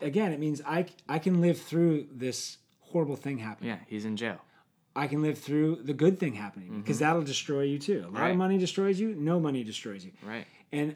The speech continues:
Speaker 1: I have this confidence that I'm content that with whatever God has given me, if he is with me, he is life.
Speaker 2: Mm-hmm.
Speaker 1: He is resurrection of all things. I'm putting my mind on him, and when I am anxious,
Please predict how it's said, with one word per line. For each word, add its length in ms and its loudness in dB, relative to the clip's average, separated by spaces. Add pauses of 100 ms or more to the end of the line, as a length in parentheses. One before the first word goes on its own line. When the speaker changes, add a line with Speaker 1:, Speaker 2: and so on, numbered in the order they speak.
(120)
Speaker 1:
I 240 0
have 300 0
this 160 -4
confidence 640 -4
that 180 -6
I'm 200 -4
content 580 -6
that 140 -14
with 160 -12
whatever 340 0
God 280 0
has 100 -4
given 220 -6
me, 100 -8
if 80 -14
he 240 4
is 140 4
with 220 0
me, 200 0 (180)
he 240 6
is 140 4
life. 440 -14
Speaker 2:
Mm-hmm. 380 -6
Speaker 1:
He 200 6
is 140 8
resurrection 580 -2
of 100 -8
all 100 -8
things. 360 -10
I'm 140 -6
putting 240 4
my 120 4
mind 380 4
on 140 2
him, 260 -2
and 200 -4
when 140 2
I 140 4
am 80 2
anxious, 480 -4